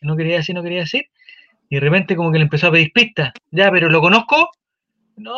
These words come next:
sí, sí, sí, ah, sí, lo conocí". "Ah, ¿y, y es mayor que tú o menor que tú?". "No, si no te puedo decir, papá, no te voy a decir nada". "Ya, pero tiene el pelo, ¿de qué color? Ah, y, y, ¿y con qué letra empieza el nombre?". "No, no te voy a decir, papá, no te voy a decir nada". Ya, y el resumen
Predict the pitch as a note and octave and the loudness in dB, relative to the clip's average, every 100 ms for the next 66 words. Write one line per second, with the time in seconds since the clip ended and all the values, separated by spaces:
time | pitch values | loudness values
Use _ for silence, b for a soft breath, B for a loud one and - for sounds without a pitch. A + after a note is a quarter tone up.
0 | C#4 B3 A#3+ A#3+ G#3+ - A#3+ A3 A3+ B3 | -6 -6 -12 -18 -20 -20 -20 -20 -20 -20
1 | A3+ _ - B3+ B3+ A#3 - E3+ D#3 E3 | -20 _ -16 -10 -10 -8 -6 -2 -2 -4
2 | D3+ - G#3 A#3+ A3+ G#3+ G#3+ G3 G3 F#3+ | -6 -2 2 4 4 2 0 -2 -2 -6
3 | - G3+ G#3 G3+ G3+ F#3+ G#3+ C#4 C#4 C#4+ | -10 -14 -12 -6 -6 -2 2 2 0 -4
4 | D4 C4+ C4 A#3 F3+ F3+ A#3 C4 B3 G#3+ | 0 2 2 0 0 -2 -6 -12 -12 -18
5 | A3 A3 A#3 - A3+ A3 G#3+ A3+ G#3 G#3 | -16 -8 -8 -8 -18 -20 -20 -16 -10 -8
6 | G3+ G#3 G#3+ A3+ A3 A3 G#3+ G3+ G3 G3+ | -8 -12 -12 -10 -6 -2 0 0 2 2
7 | G#3 G3+ A3 G#3 - A3+ A3 A3 G#3+ G#3 | 2 2 2 0 -2 -2 -2 -6 -8 -6
8 | G#3+ B3+ - - C3+ D3 F3 F3+ F#3 F#3 | -4 0 2 0 -4 -10 -10 -14 -14 -8
9 | F3+ F3+ F3 F3 _ b b b - F3+ | -6 -6 -8 _ _ b b b -14 -12
10 | F3 D#3+ - _ - D#3+ B3 B3+ A#3+ G#3 | -4 -4 -6 _ -4 0 2 2 2 2
11 | G#3+ G3 C#3+ A#2+ B2+ D3 - A#3 A3 G3 | 0 0 -2 -4 -8 -10 -10 -6 -2 0
12 | G#3 F#3+ A3 G3+ G#3+ G#3 G3 F3 E3+ D3 | 0 -2 -4 -6 -8 -6 -6 -10 -14 -20
13 | _ - b b b b _ _ _ _ | _ -20 b b b b _ _ _ _
14 | _ - D#3 C#3 - C3 A#2 B2 G#3+ A3 | _ -4 -2 -2 -2 -2 -4 -2 2 2
15 | B3+ | 0